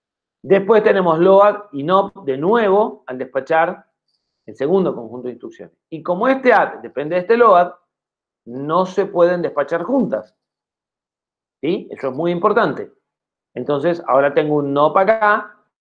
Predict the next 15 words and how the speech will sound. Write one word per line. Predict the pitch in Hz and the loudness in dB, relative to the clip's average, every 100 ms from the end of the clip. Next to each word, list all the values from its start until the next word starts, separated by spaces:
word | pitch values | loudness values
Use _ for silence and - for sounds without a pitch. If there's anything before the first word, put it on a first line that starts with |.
| _ _ | _ _
y | 123 123 | -8 -6
este | 117 - | -6 -2
add | 123 147 | 0 2
acá. | 180 131 - _ _ _ _ _ _ _ _ _ _ _ _ _ - | 0 -2 -6 _ _ _ _ _ _ _ _ _ _ _ _ _ 0
<clears throat> | 285 202 151 - _ _ _ _ _ _ _ _ _ _ _ _ _ _ _ _ _ _ _ _ _ | 2 2 -2 -10 _ _ _ _ _ _ _ _ _ _ _ _ _ _ _ _ _ _ _ _ _
Este | 190 233 233 247 | 2 2 4 0
store | - 262 208 131 - _ _ | 2 4 4 2 -6 _ _
y | 117 147 | -8 -4
este | 214 214 240 | -2 0 2
adi | 220 196 165 180 - | 4 4 0 -8 -14
sí | _ 285 | _ -8
se | 254 196 | -4 -4
pueden | - 151 139 | -2 -4 -4
despachar | 127 120 127 135 117 | -8 -8 -8 -8 -8
juntas, | 120 104 92 - | -14 -18 -20 -20